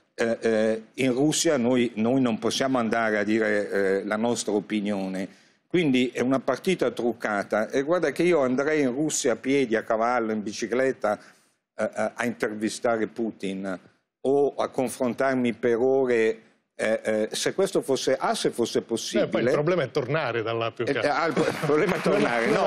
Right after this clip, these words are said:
Speaker 1: ma
Speaker 2: esatto.
Speaker 1: soprattutto quello che io ho contestato l'altra sera non era dare voce a qualcuno che la pensa diversamente da noi,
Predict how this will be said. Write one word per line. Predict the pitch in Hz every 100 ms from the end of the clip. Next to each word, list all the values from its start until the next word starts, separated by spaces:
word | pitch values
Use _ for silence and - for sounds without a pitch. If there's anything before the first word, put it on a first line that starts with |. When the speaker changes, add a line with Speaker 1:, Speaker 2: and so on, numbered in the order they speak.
| -
Speaker 1:
ma | 151
Speaker 2:
esatto. |
Speaker 1:
soprattutto | - - - 202 196 143 - 117 - - - - - - -
quello | 202 233 196
che | 185
io | 170 196 208
ho | 190 165 160 - 135
contestato | 170 151 170 147 - 180 190 160
l'altra | 156 147 - 143
sera | 135 160 139 113 120 123
non | 139 165 190
era | 214 147 123 113 101 -
dare | 104 131 123 123
voce | 117 147 127 -
a | 123
qualcuno | 127 110 101 127 135
che | 110
la | 107
pensa | 98 127 123
diversamente | 117 117 107 123 120 120 120
da | 113
noi, | 110 95